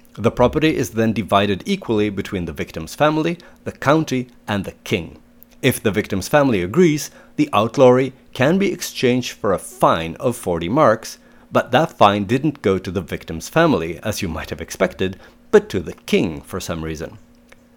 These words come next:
The same punishment also applied for anyone who broke a legal settlement, mutilated or raped someone,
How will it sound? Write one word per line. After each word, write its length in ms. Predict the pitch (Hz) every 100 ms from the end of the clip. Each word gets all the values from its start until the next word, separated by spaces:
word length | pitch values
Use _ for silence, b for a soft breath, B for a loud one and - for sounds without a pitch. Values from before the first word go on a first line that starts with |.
| _
The 120 | 113
same 240 | 107 185 202
punishment 480 | 95 95 - 104 -
also 300 | 131 143 143
applied 400 | 127 - 95 95
for 180 | 107 -
anyone 320 | 139 160 151 147
who 100 | 156
broke 340 | 104 95 92
a 60 | 101
legal 320 | 85 80 87
settlement, 580 | - 156 110 85 80 - B B
mutilated 720 | 117 147 151 151 147 151 - -
or 140 | 85
raped 360 | 78 151 - -
someone, 480 | 104 87 90 143